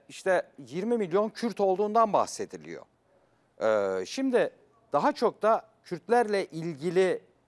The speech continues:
e, bir karar gibi geliyor bunu. Herkes bunu açık açık ifade edemese de. E,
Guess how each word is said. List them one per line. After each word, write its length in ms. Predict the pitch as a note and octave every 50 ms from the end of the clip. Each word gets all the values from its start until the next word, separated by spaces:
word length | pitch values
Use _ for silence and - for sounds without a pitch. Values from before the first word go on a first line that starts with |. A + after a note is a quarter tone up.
| _ _ - -
e, 300 | A#2+ B2+ A#2+ A2+ F#2+ F2+
bir 160 | F3 F#3 D3
karar 500 | - - - D3+ D3 D#3+ E3 D#3+ C#3 A2+ - - _ _ _
gibi 260 | G2+ B2 A#2 C3 B2
geliyor 360 | G#2 B2+ A#2 A2 A2+ A2+ A2 G2+
bunu. 180 | A#2 A#2 A2
Herkes 500 | A2+ F3 F3 - - C#3+ A#2+ - - - -
bunu 200 | B2+ B2+ C3 B2+
açık 260 | B2+ B2+ - - -
açık 200 | C#3 B2 - -
ifade 480 | B2+ A2+ - C3 B2+ B2 A#2+ C3 G#2 G#2
edemese 560 | D3 C#3+ C#3+ C#3 C3 G#2+ - - G#2+ F#2 D#2+
de. 100 | D#2 C#2+ - _ _ _ _ _ _ _ _ _ _ _ _ -
E, 500 | A2 A2+ G#2+ G#2+ G2+ G2 G2 G2 F#2 F#2